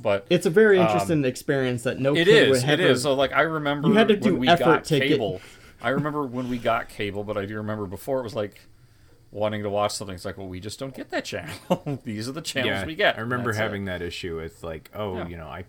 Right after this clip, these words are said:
Speaker 3: I don't know how I would find out about things. I suppose other children and, but
Speaker 1: Mm-hmm.
Speaker 3: yeah, going home and being like, "Oh, I wanna watch this," and be like, "Nope, we don't get that."
Speaker 1: <laughs>
Speaker 3: Okay.
Speaker 1: Yeah.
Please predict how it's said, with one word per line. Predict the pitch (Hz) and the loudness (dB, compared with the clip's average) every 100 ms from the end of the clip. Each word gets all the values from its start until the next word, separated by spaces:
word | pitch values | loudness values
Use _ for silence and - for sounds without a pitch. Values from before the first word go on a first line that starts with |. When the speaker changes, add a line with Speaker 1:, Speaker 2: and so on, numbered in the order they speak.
| _ - | _ -6
Speaker 3:
I | |
don't | 143 | -4
know | 160 | -2
how | 131 | 0
I | 127 | 0
would | 104 | 0
find | 107 87 | -4 -6
out | 101 | -4
about | 95 73 | -4 -8
things. | - 82 | -10 -12
I | 80 | -12
suppose | 87 - 107 85 | -12 -8 -6 -6
other | 78 78 | -10 -12
children | - 90 85 69 76 82 | -12 -12 -12 -14 -16 -18
and, | - 78 73 71 _ _ _ _ _ | -18 -16 -16 -20 _ _ _ _ _
but | 78 76 | -10 -10
Speaker 1:
Mm-hmm. | 214 - _ - _ - | -12 -18 _ -20 _ -6
Speaker 3:
yeah, | 104 | -2
going | 107 127 113 | 2 2 0
home | 123 | -2
and | 117 | -2
being | 120 | -2
like, | 104 - | -2 -2
"Oh, | |
I | 117 104 | -2 0
wanna | 110 107 | -2 -2
watch | 101 95 | -4 -6
this," | 107 113 - - - | -8 -8 -10 -16 -16
and | 87 | -12
be | 87 | -10
like, | 80 76 | -12 -14
"Nope, | 80 101 82 | -14 -12 -14
we | 78 | -14
don't | 82 101 | -14 -14
get | 165 - | -16 -12
that." | 73 71 - | -12 -12 -18
Speaker 1:
<laughs> | _ _ _ _ _ _ - - - | _ _ _ _ _ _ -20 -8 -4
Speaker 3:
Okay. | 190 202 151 160 | -2 -4 -6 -4
Speaker 1:
Yeah. | 131 | -4